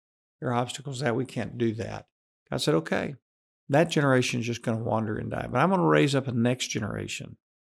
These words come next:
and I'm gonna raise up a next generation leader that can take them into the land."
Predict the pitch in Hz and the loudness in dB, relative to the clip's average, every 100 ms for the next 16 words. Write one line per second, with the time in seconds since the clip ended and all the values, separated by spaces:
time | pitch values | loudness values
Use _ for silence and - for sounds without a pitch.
0 | _ _ _ _ 156 135 135 139 135 143 | _ _ _ _ 2 4 6 6 6 8
1 | 147 135 127 123 131 - 139 127 117 127 | 6 4 2 2 0 0 0 4 4 4
2 | - 101 98 117 143 156 120 - - - | 0 -2 0 2 4 6 4 0 -4 -10
3 | _ _ _ _ _ _ _ - 123 120 | _ _ _ _ _ _ _ -2 0 0
4 | 107 - 156 160 - 139 131 - 123 123 | 0 0 2 2 2 2 2 2 4 4
5 | 117 117 107 107 135 123 101 101 | 2 2 4 4 4 2 -2 -8